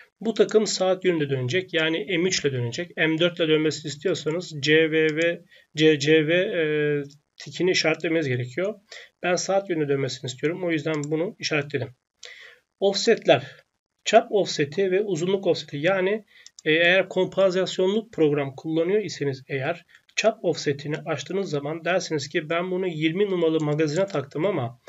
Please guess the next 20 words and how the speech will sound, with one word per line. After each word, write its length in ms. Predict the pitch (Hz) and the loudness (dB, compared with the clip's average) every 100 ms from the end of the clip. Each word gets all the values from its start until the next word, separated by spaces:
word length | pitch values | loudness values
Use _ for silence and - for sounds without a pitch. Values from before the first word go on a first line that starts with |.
| - _ | -20 _
bu 80 | 196 | -2
takımın 380 | 190 185 180 180 | -2 0 0 0
çap 280 | 170 190 202 | 0 -2 2
offseti, 680 | 175 135 147 139 - 196 226 - - _ _ - | 0 0 0 0 2 2 0 -10 -20 _ _ -4
e, 300 | 165 156 151 | 0 2 2
otuz 460 | 160 - 196 185 185 | 0 -2 -4 -4 -6
ikide 240 | 185 185 | -4 4
olsun 420 | 196 156 - 131 123 - - - | 6 6 2 -4 -6 -16 -20 -8
diyebilirsiniz 760 | 165 175 175 180 - 139 123 147 | 2 2 4 2 0 -2 -4 -2
ve 160 | 180 | 0
H 260 | 175 - 160 208 180 | 0 0 0 0 0
numarası 400 | 170 160 - 165 | 2 2 2 0
ise 440 | 123 - 185 208 - | 0 -2 -2 -4 2
beşte 320 | 185 175 - | 2 2 2
olsun 420 | 160 139 220 220 180 | 2 2 -4 -8 -6
diyebilirsiniz. 640 | 220 220 226 - 151 123 - | -4 -2 -4 -2 -4 -4 -8
Ama, 300 | - 202 156 | -4 0 2
ama 600 | 160 156 147 143 139 135 | 0 0 -2 -2 -2 -4
unutmayın 640 | 170 175 190 - 143 135 127 | -2 -4 -2 -4 -2 -4 -8
ki 400 | - 143 185 | -6 -4 -4